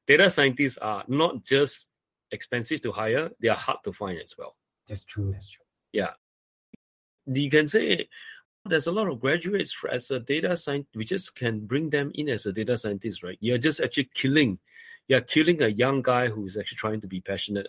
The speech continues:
Speaker 1: as a data scientist.
Speaker 2: Talking about mental health,
Speaker 1: <laughs>
Speaker 2: hashtag mental health, right?
Speaker 1: Yeah.
Speaker 2: I no worries, lah. All these junior guys can one, lah. Just hire them and then throw at them. Then three months later, "Eh, why the attrition rate is so high, ah?"
Speaker 1: It's unfair to these young guys who are just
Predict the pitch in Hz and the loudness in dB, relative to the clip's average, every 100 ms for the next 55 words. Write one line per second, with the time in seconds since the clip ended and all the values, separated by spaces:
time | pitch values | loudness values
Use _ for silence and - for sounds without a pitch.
0 | 87 87 - - 90 180 180 - 180 - | -8 -10 -12 -14 -12 -10 -10 -10 -12 -2
1 | 208 240 277 226 165 165 175 170 196 175 | 4 6 8 8 8 6 4 4 4 6
2 | 165 165 - 139 - 175 160 139 147 147 | 8 6 6 0 2 0 0 -4 -6 -2
3 | 151 151 151 139 123 123 117 - _ 98 | 0 4 4 4 2 0 -2 -10 _ -8
4 | 92 87 _ _ _ _ 156 180 196 180 | -8 -8 _ _ _ _ -2 0 2 2
5 | 180 160 151 170 185 180 123 156 170 175 | 0 2 2 2 2 -4 -6 -6 -2 0
6 | 156 160 156 - 165 156 151 147 143 123 | 2 2 0 -6 -6 -2 -2 0 0 0
7 | 170 - _ _ _ - 131 165 185 190 | -2 -4 _ _ _ -8 2 2 4 2
8 | 180 165 147 151 170 175 - 196 180 151 | 2 2 0 0 -2 -2 0 4 6 4
9 | 139 170 170 156 185 202 _ _ _ _ | 2 2 2 0 0 -2 _ _ _ _
10 | - 208 196 196 156 - 180 220 - - | -14 -6 -4 -4 -6 -10 -8 -10 -10 -2
11 | 254 - - - 180 - 220 233 107 - | 0 0 -2 -8 -8 -4 -2 -2 -4 -10
12 | - - 151 98 98 _ - 120 131 147 | -8 -2 -2 -2 -10 _ -4 -2 2 0
13 | 143 - 175 170 123 139 143 123 139 139 | 2 4 6 4 2 -2 -2 0 0 2
14 | 127 135 127 107 95 92 139 | 2 2 0 -2 -2 -2 -2